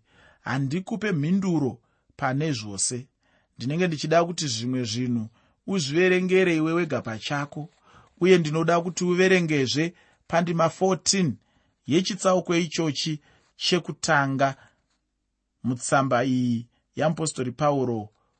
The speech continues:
kuvaKorose, ndinoda kuti uverenge tsamba yamupostori Pauro kuvaKorose chitsauko one pandima fourteen. Chaunongofanira kuziva chete ndechekuti Jesu aive mufananidzo waMwari mupenyu, iye asingaonekwi.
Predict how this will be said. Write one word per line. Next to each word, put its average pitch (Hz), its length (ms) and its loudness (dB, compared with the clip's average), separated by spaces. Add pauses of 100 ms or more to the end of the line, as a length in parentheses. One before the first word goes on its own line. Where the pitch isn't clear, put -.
(160)
kuvaKorose, 127 1000 -2 (320)
ndinoda 123 320 -6
kuti 147 160 -6
uverenge 151 360 -2
tsamba 127 320 -4
yamupostori 143 460 -4
Pauro 147 340 2
kuvaKorose 143 640 0
chitsauko 156 480 2
one 160 240 2 (480)
pandima 131 720 -2 (380)
fourteen. 131 680 -2 (380)
Chaunongofanira 226 680 4
kuziva 160 320 0
chete 165 220 -2
ndechekuti 156 440 -4
Jesu 131 600 0 (420)
aive 233 280 6
mufananidzo 160 1040 -2 (420)
waMwari 156 460 4
mupenyu, 143 640 0 (260)
iye 151 160 6
asingaonekwi. 120 1000 0